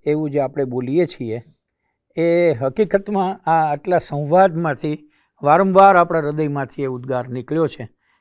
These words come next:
કે ગરવી ગુજરાત કેવી હોય, તો આપણી સમક્ષ એક એવું વ્યક્તિત્વ, લેરી સાહેબ, આપે ઘણો બધો સમય અમારી સાથે વિતાવ્યો,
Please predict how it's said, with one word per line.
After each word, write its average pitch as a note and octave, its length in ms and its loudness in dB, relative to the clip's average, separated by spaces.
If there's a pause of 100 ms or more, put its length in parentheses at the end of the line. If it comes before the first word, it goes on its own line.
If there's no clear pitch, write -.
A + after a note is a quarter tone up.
કે D3 100 -10
ગરવી D3+ 280 -2
ગુજરાત D#3 400 -2
કેવી A#3 260 -2
હોય, A#2+ 280 -6 (600)
તો C#3 80 -4
આપણી C3 260 -6
સમક્ષ E3+ 440 -6
એક D3 200 -6
એવું D3 180 -6
વ્યક્તિત્વ, C#3 580 -6 (680)
લેરી C#3+ 240 -2
સાહેબ, D#3 280 -4
આપે C#3+ 420 -4 (760)
ઘણો B2 240 -4
બધો F3 240 2
સમય C3+ 420 -8 (440)
અમારી B2+ 300 -10
સાથે B2+ 320 -12
વિતાવ્યો, C#3 500 -6